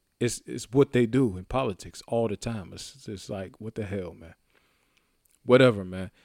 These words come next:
Y'all, y'all figure it out on your own. Don't figure it out on your own. I just gave you all the information. You can go to Department of Labor. That's D O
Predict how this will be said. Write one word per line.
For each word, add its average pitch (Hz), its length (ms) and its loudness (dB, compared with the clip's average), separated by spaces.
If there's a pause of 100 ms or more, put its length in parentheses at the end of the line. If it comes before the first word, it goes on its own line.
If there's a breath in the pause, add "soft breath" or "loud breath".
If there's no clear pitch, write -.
(180 soft breath)
Y'all, 113 220 -2
y'all 127 180 0
figure 120 300 -2
it 113 80 0
out 110 120 -2
on 110 140 -6
your 104 140 -4
own. 107 320 -6 (100)
Don't 131 220 -2
figure 117 260 -2
it 110 80 0
out 104 140 -2
on 104 80 -8
your 101 80 -8
own. 95 60 -6
I - 20 -8
just 104 200 -10
gave 117 240 0
you 107 80 0
all 104 100 0
the - 80 -10
information. 110 520 -6
You 110 100 -6
can 131 140 -8
go 123 140 4
to 117 100 0
Department 127 560 -2
of 113 100 -2
Labor. 113 380 0
That's 101 180 -10
D 143 440 -2
O 135 180 2